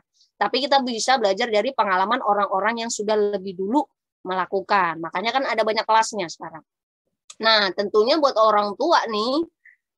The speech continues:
ini boleh, tapi sedikit. Bapak Ibu harus atur ya. Kali aja pas ke rumah temen gitu ya, dikasihnya ciki-ciki sama, eh, orang tua, <laughs> sama tetangga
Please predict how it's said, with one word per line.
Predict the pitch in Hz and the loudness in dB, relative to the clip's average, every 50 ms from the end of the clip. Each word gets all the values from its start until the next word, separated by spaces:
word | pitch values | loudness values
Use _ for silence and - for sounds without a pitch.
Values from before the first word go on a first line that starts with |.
| - 202 | -6 -4
ini | 196 220 285 349 359 349 330 330 | 0 2 4 4 4 4 2 -2
boleh, | 269 262 285 - 453 466 427 392 277 233 196 175 175 - | -4 -4 0 2 4 4 6 4 4 2 0 -2 -4 -2
tapi | - 254 240 - - 370 359 | 0 0 0 2 0 0 0
sedikit. | - - 311 269 330 302 - - 208 240 240 | 0 -2 -2 -2 -2 -2 -2 -4 -4 -2 -2
Bapak | 196 202 - 214 214 | -2 -2 0 0 0
Ibu | 233 269 247 | 2 2 2
harus | - 240 - - | 0 0 -2 -4
atur | 214 208 - _ _ - 214 196 185 - - - | -6 -6 -6 _ _ -2 -2 -2 -2 -4 -10 -6
ya. | 160 196 240 285 - _ _ _ _ _ _ _ _ _ _ _ _ _ _ _ | -2 -2 -2 -2 -4 _ _ _ _ _ _ _ _ _ _ _ _ _ _ _
Kali | - 208 214 220 220 208 | -2 0 0 2 2 0
aja | 190 202 190 175 214 220 226 233 233 233 - | 0 0 -2 0 2 4 4 6 4 4 4
pas | 220 214 | 2 -2
ke | - - - - - 202 | -4 -6 -12 -10 -6 -4
rumah | 202 208 214 208 208 202 - | -4 -2 -2 -2 -4 -4 -4
temen | 202 202 202 208 220 240 247 247 240 | -4 -4 -2 -2 -2 -2 -2 -2 -2
gitu | 233 202 226 | -2 -2 0
ya, | 247 262 | -2 0
dikasihnya | - 233 - - 220 247 | 0 0 0 0 -4 -6
ciki-ciki | 240 226 214 - 220 208 - - 214 202 - _ _ _ - | -6 -8 -8 -6 -8 -6 -4 -4 -4 -4 -6 _ _ _ -10
sama, | 190 190 185 185 190 190 190 196 196 196 - - _ _ _ _ _ _ _ - | -8 -4 -4 -2 -2 -2 -2 -2 -4 -6 -8 -12 _ _ _ _ _ _ _ -4
eh, | 202 190 190 - - | -2 0 0 0 0
orang | - - - - 285 | 0 0 0 0 0
tua, | 214 - - - 254 226 226 226 233 - _ _ _ - | -2 -4 -2 0 2 2 2 2 0 -4 _ _ _ -20
<laughs> | - - - - - | -18 -18 -18 -8 -4
sama | 254 247 254 262 | -2 0 2 2
tetangga | 294 294 285 277 269 254 254 | 4 4 4 4 4 4 4